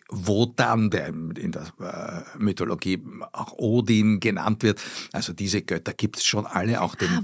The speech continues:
Speaker 2: Wotan und Odin sind sozusagen
Speaker 1: Ist dasselbe.
Speaker 2: gleichbedeutend. Das ist, ist das in der nordischen Mythologie der Göttervater, so wie halt Jupiter
Speaker 1: Ja, genau.
Speaker 2: sozusagen? Okay.
Speaker 1: Ja, so ist es.
Speaker 2: Ja.
Speaker 1: Wobei, da gab's vorher, das ist g-, ganz lustig, also im Mythos gibt es, äh, zuerst der erste Krieg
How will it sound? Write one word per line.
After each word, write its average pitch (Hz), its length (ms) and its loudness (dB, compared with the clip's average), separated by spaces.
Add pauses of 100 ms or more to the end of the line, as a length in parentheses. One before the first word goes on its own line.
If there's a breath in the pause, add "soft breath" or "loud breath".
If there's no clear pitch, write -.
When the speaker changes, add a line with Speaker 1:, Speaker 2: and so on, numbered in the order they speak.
Speaker 2:
Wotan 240 480 0
und 220 180 -4
Odin 214 400 0
sind 208 240 -2
sozusagen 196 500 -6
Speaker 1:
Ist - 120 -4
dasselbe. - 340 -4
Speaker 2:
gleichbedeutend. - 340 -8
Das 240 120 4
ist, - 280 2
ist - 160 -2
das 339 120 0
in 277 140 6
der 240 200 4
nordischen 240 440 2
Mythologie 233 460 0
der 233 100 2
Göttervater, 208 600 -2
so 208 160 -4
wie 214 60 0
halt 214 200 -6
Jupiter 240 600 -2 (220 loud breath)
Speaker 1:
Ja, 123 280 4
genau. 90 160 0
Speaker 2:
sozusagen? 214 320 0
Okay. - 280 -6
Speaker 1:
Ja, 113 180 -4
so - 160 -4
ist 113 160 0
es. 220 80 4
Speaker 2:
Ja. 220 80 6
Speaker 1:
Wobei, 113 180 4
da 117 100 4
gab's - 260 2
vorher, 143 440 4
das 135 200 2
ist 135 220 4
g-, - 60 -4 (340)
ganz 95 200 2
lustig, 139 280 4
also 117 160 4
im 117 360 4
Mythos 143 560 4
gibt 131 280 2
es, 120 160 2
äh, - 240 -8
zuerst - 440 0
der - 140 0
erste 151 420 2
Krieg - 640 -2